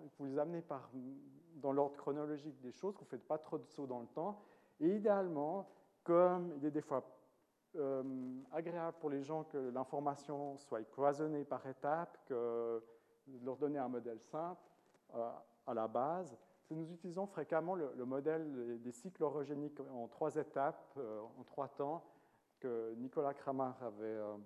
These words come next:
développé en deux mille trois. Et ce cycle, donc, divise un cycle, euh, divise l'histoire d'une orogenèse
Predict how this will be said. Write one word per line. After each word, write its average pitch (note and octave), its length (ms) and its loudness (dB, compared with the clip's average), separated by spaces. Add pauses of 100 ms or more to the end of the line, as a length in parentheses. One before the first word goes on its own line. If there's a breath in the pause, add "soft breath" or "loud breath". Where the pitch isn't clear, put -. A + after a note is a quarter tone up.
(680)
développé C3+ 500 0
en B2 120 -4
deux B2 120 -4
mille A#2 200 -6
trois. D#3 440 2 (380 loud breath)
Et D3+ 80 4
ce F#3 160 -4
cycle, F#3+ 460 -6
donc, C#3+ 520 -2
divise D3+ 360 -4
un B2 100 -2
cycle, E3+ 320 -10 (120)
euh, B2+ 420 6
divise D3 420 -6
l'histoire C3+ 500 -4 (320)
d'une C3+ 180 -2
orogenèse C#3+ 680 0